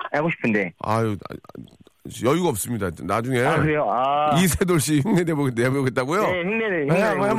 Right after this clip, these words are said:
Speaker 1: 내보겠습니다.
Speaker 2: 해보세요, 해보세요. 시작.
Speaker 1: 포기하지 마라. 좌절하지 마라. 경쟁에서 이겨라. 저는 이런 말 하고 싶지 않아요. 대신에 이런 말 하고 싶습니다.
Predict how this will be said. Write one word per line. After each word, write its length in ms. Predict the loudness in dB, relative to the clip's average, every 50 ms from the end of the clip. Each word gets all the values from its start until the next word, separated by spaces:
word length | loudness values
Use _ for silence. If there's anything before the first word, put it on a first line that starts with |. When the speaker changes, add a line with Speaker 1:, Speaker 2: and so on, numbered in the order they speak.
| 0
Speaker 1:
내보겠습니다. 340 | 0 0 -2 -2 -2 -2 -2
Speaker 2:
해보세요, 20 | -2
해보세요. 360 | -2 -2 -2 -2 -4 -4 -6
시작. 680 | -8 -6 -4 -4 -2 -4 -4 -4 -2 -2 -2 -2 -2 -6 _ _ -20 -20 _ _ _ _ -20 -20 -20 -20 -20 _ _ _ _ -20 -20 -20 -20 _ _ _ _ _ _ _ _ _ _ _ _ _ -2
Speaker 1:
포기하지 480 | 0 0 2 2 2 2 0 -2 -2
마라. 460 | -2 -2 0 0 -2 -2 -2 -4 -8 -10 -16 _ _ _ _ -20 -20 _ _ -20 -20 -20 -20 -12 -6 -2
좌절하지 560 | 0 0 0 0 0 0 0 0 0 0 0
마라. 400 | 0 0 0 0 -2 -2 -4 -6 -8 _ _ _ -20 -16 -12 -10 -10 -10 -10 -12 -8 -4
경쟁에서 720 | 0 2 2 2 4 4 4 4 2 2 2 0 0 0 -2 -6 -6 -4 -2
이겨라. 400 | -2 0 0 0 0 -2 -4 -6 -8 -12 -14 -14 -14 -12 -12 -10 -8 -8 -8 -8 -10 -8 -4 -2 0
저는 460 | 2 2 2 2 2 2 2 0 0 -2 _ _ _ 0
이런 260 | 2 2 4 4 4
말 380 | 4 4 4 4 4 2 2 0
하고 180 | 0 0 0 0
싶지 260 | -2 -2 -2 -2 0
않아요. 420 | 0 0 0 -2 -2 -2 -4 -6 -8 -12 _ _ -18 -16 -14 -12 -10 -8 -8 -8 -10 -10 -6 -4
대신에 540 | -2 0 0 2 2 2 2 2 0 0 -2 -4 _ _ _ _ _ -2
이런 300 | 0 2 2 2 4 4
말 420 | 4 2 2 2 0 0 0 0 0 0
하고 200 | 0 0 0 -2
싶습니다. 680 | -2 -2 -4 -2 -2 -2 -2 0 -2 -2 -2 -4 -6